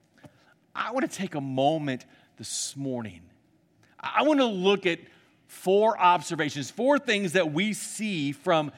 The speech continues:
this text, from this parable, this story that Jesus is telling. Four things that we can see about service. Number one, God depends on us.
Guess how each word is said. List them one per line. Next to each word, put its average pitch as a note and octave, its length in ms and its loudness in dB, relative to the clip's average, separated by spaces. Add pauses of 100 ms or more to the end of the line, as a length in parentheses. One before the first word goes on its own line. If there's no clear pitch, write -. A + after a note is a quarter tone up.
(140)
this F3 520 0
text, - 720 -4 (560)
from G3 220 4
this F#3 260 2 (120)
parable, G#3 440 4
this D#3+ 180 0
story G3 560 4
that D3+ 240 0 (300)
Jesus E3+ 720 -4
is C3+ 220 -12
telling. C3+ 360 -4
Four B3 300 -2
things G#3+ 300 -2
that D3+ 160 -6
we F3 100 0
can E3+ 160 -8
see C3 500 -6 (300)
about C#3+ 340 4
service. - 880 -8 (140)
Number B3 320 2
one, E3+ 460 2 (440)
God A3+ 680 6 (180)
depends F3+ 1080 -4
on D3 580 0 (760)
us. - 720 -8